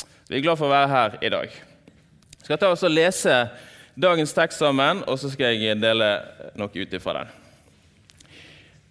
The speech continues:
Eh, fra Johannes elleve, og, eh, fra vers førtifem og til femtitre. Mange av jødene som var kommet til Maria og hadde sett det Jesus gjorde,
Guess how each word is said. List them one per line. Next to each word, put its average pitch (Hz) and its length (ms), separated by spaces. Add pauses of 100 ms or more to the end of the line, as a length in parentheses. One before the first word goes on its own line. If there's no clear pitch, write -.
(480)
Eh, 107 220
fra 139 340
Johannes 156 400
elleve, 151 600 (260)
og, 120 320 (240)
eh, 101 640
fra 104 300
vers - 420
førtifem 98 600
og 90 120
til 95 200
femtitre. 87 580 (1300)
Mange 156 380
av 143 140
jødene 147 520
som 135 200
var 117 100
kommet 135 260
til 131 120
Maria 135 580
og 123 140
hadde 131 100
sett 139 300
det 127 100
Jesus 127 480
gjorde, 95 400